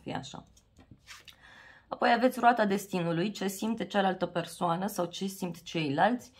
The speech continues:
Ori aveți o persoană care, nu știu, simte că destinul este alături de voi, simte că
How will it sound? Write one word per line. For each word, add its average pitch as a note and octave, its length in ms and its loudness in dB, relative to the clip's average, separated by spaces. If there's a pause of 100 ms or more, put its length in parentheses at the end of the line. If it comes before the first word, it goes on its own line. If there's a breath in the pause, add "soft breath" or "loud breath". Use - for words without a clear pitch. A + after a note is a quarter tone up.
(460 soft breath)
Ori - 200 6
aveți D#4+ 200 4
o C4+ 40 6
persoană A3+ 500 4
care, G3 500 4 (240)
nu F#3+ 80 -4
știu, F#3+ 320 -2
simte A3 480 0
că G3 680 6
destinul G3 480 -2
este F#3+ 240 0
alături F#3+ 360 0
de F3+ 80 2
voi, C#3 420 -6 (840 soft breath)
simte F3 420 -2
că F#3+ 500 4